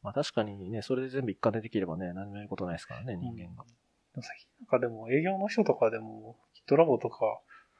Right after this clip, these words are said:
Speaker 2: 使える人増えてきてて、
Speaker 1: あ、そうなんだ。
Speaker 2: 面白くありますね。Slackとかもそうですけど。なんか自分でインテグレーションする人とか出てきているので。
Speaker 1: Slackのボット使ってオペレーションとかします？
Speaker 2: いや、僕しないですね。
Speaker 1: あー。
Speaker 2: なんか、ん-、なんですかね。別に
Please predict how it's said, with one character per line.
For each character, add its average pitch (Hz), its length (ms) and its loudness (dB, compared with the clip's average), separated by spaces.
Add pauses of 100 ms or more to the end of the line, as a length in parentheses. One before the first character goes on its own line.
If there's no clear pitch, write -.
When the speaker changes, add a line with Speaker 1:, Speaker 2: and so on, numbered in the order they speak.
(240)
Speaker 2:
使 - 200 6
え 139 100 4
る 143 120 -6
人 - 220 -4
増 139 180 2
え 123 80 8
て - 140 -4
き - 120 -8
て 113 120 -12
て、 - 140 -2
Speaker 1:
あ、 101 60 0
そ 170 160 4
う 139 60 2
な 90 80 -6
ん - 40 -8
だ。 123 60 -8
Speaker 2:
面 131 100 -6
白 143 220 0
く - 180 -10
あ 110 40 -6
り 110 40 -10
ま 110 80 -8
す - 100 -16
ね。 113 80 -18
Slack 110 420 -4
と 113 100 -8
か 110 140 -8
も 110 120 -12
そ 117 120 -8
う 107 40 -10
で - 60 -20
す - 120 -16
け 117 120 -18
ど。 120 60 -20
な - 40 -20
ん - 20 -20 (320)
か 117 80 -8
自 113 100 -4
分 120 100 -6
で 120 80 -4
イ 120 40 -6
ン 120 40 -14
テ 123 120 0
グ 123 60 2
レ 123 80 4
ー 120 40 -2
シ - 60 -4
ョ 131 60 0
ン 120 60 -4
す - 120 -2
る 117 100 0
人 - 180 -6
と 110 100 -4
か 120 120 6
出 113 100 0
て 113 140 -2
き - 80 -16
て 120 100 -6
い - 20 -4
る 113 100 -8
の 110 140 -14
で。 110 200 -16 (1400)
Speaker 1:
Slack 226 520 8
の 220 80 12
ボ 202 120 6
ッ 190 40 8 (100)
ト 196 80 4
使 - 180 2
っ - 80 4
て - 160 8
オ 151 80 12
ペ 160 120 6
レ 160 60 6
ー - 20 6
シ - 100 2
ョ 156 40 6
ン - 20 4
と - 80 -4
か - 80 0
し - 100 -6
ま 101 80 -6
す？ - 120 -18
Speaker 2:
い - 20 -20 (280)
や、 117 120 -2
僕 120 180 2
し - 180 -4
な 127 160 -4
い 110 60 -8
で 107 60 -16
す - 100 -16
ね。 101 80 -8
Speaker 1:
あ 92 220 -12
ー。 - 20 -12
Speaker 2:
な 123 80 0
ん 120 40 0
か、 - 140 -6 (160)
ん-、 139 280 -10
な 151 100 6
ん 170 60 0
で 117 100 0
す - 60 -14
か 110 120 -4
ね。 110 100 -10
別 127 240 -8
に 165 280 -10